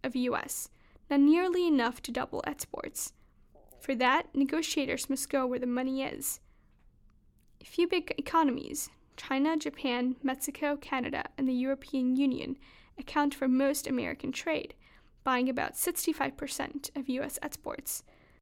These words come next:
Together with a few big middle-income countries like Brazil, Korea, India, and Russia, these largest trading partners need to return to the center of policy. A few large industry clusters,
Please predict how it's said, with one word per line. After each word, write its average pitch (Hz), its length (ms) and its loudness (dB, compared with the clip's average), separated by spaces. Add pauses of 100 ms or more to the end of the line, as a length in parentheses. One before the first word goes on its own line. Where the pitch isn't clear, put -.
(380)
Together 302 460 2
with 370 200 -2
a 262 60 -2
few 311 500 0 (120)
big 311 300 0
middle-income 277 800 2
countries - 560 -2
like 262 200 -6
Brazil, 262 520 -2 (120)
Korea, 254 520 0 (100)
India, 277 320 4
and 247 180 -2
Russia, - 380 -4 (520)
these 277 200 0
largest 320 420 4
trading 262 320 0
partners - 640 -6
need 294 180 4
to - 120 0
return 285 460 -2
to - 140 -10
the 262 80 -8
center 247 400 -2
of - 160 -12
policy. - 560 -6 (880)
A 277 40 -2
few 370 300 4
large 285 320 2
industry 302 400 2
clusters, - 720 -6